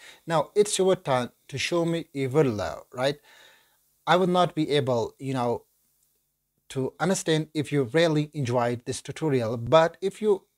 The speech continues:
simply touch the like button on this, uh, video, I will be able to know that you really enjoyed this tutorial. Again, if you have got any question, you need to make sure you ask the question in the comment section.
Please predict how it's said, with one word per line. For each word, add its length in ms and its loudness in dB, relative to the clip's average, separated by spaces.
simply 540 -4
touch 400 -6
the 120 -8
like 380 0
button 320 -4
on 240 -6
this, 380 -6
uh, 220 -2
video, 440 2
I 100 -2
will 220 0
be 200 -6
able 360 -4
to 140 -8
know 200 -2
that 300 0
you 240 2
really 420 0
enjoyed 640 -4
this 180 -10
tutorial. 580 -2
Again, 360 2
if 160 0
you 80 -2
have 180 2
got 200 4
any 180 -4
question, 580 -6
you 200 -2
need 180 -2
to 80 -8
make 220 -8
sure 360 -4
you 380 -4
ask 280 0
the 120 -4
question 520 -6
in 100 -8
the 80 -6
comment 280 -8
section. 480 -6